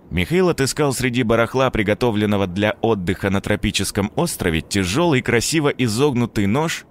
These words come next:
и направился к куче выбеленного ветром плавника, намереваясь разжечь костёр. Нож с трудом брал просоленную древесину, да и сама она не желала разгораться,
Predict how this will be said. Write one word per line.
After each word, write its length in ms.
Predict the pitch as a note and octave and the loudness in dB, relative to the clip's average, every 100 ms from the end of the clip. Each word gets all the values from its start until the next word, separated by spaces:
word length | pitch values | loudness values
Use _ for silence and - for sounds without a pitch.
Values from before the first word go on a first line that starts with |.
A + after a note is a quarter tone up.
| - - - | -20 -20 -8
и 80 | F#3+ | -2
направился 560 | F#3 - D3+ C#3+ - - | 0 2 2 2 0 -4
к 120 | - | -4
куче 340 | D#3 D#3 C#3 | -4 0 0
выбеленного 720 | B2 G2+ C3+ A#2 A#2 A2+ A2 G#2 | 0 0 0 2 2 2 2 2
ветром 400 | A#2 A2 G#2+ G2 | 0 2 -2 0
плавника, 720 | G#2+ G2 A2+ A#2 - E2+ - - - - - - | -2 0 -2 -2 -2 -4 -4 -12 -20 -20 -16 -4
намереваясь 760 | D#2+ D#2 D#2 D2+ A#2 A2+ - | 0 2 2 0 0 -2 -2
разжечь 520 | F2+ E2+ D2 D#2 - | -4 -4 -2 -4 -4
костёр. 520 | - F2+ - C2 G1+ - - - - - - - - - - - A2 | -4 -6 -4 -6 -8 -12 -20 -20 -20 -20 -20 -20 -20 -20 -20 -8 -2
Нож 280 | B2+ B2 | 0 0
с 120 | - - | -2 -2
трудом 500 | A#2+ B2 B2 F2+ E2 | 0 2 2 2 0
брал 280 | F2 D#2 | 0 0
просоленную 640 | C#2+ D#2+ - F2+ D#2 D2+ D2 | -2 -2 -2 -2 0 0 -2
древесину, 720 | D#2+ E2+ F#2+ - D#2+ A1+ - - - | -2 -2 -2 -4 -6 -6 -12 -18 -8
да 140 | E2 | -2
и 80 | G#2+ | -2
сама 420 | - C3 C3+ C3 | 0 0 2 0
она 240 | C#3 C#3 G2 | 0 0 0
не 120 | F2+ | 0
желала 360 | E2 F2+ E2+ E2 | 0 -2 -2 -2
разгораться, 760 | D#2+ E2 G#2 G2 D2 - - | -2 -2 0 0 -2 -8 -14